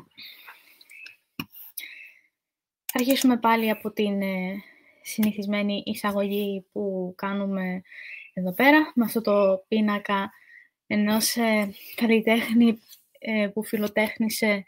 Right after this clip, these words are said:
πριν, ε, από εκατό χρόνια από την δικιά μας, ε, εποχή. Και σε αυτό το κόσμο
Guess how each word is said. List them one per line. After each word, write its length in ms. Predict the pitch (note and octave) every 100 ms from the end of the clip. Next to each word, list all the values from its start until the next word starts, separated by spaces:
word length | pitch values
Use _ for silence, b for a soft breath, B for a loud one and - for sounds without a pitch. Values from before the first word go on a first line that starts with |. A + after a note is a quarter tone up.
| B B B _ _
πριν, 300 | A3 A3 A3
ε, 320 | G#3+ G3+ G3
από 500 | - G3 G3+ F#3+ F#3+
εκατό 280 | - G3+ G3
χρόνια 340 | - G3+ G3+
από 100 | G3 _
την 280 | - G3 F#3+
δικιά 240 | F#3+ G3
μας, 280 | G3+ G3+ -
ε, 180 | G3+ F#3+
εποχή. 540 | G#3 - G#3+ C#4+ F4+ - B B B B B B
Και 120 | C4+
σε 80 | C4
αυτό 160 | B3
το 400 | C#4 B3 A3+ G#3+ G3+
κόσμο 380 | A#3 B3+ C4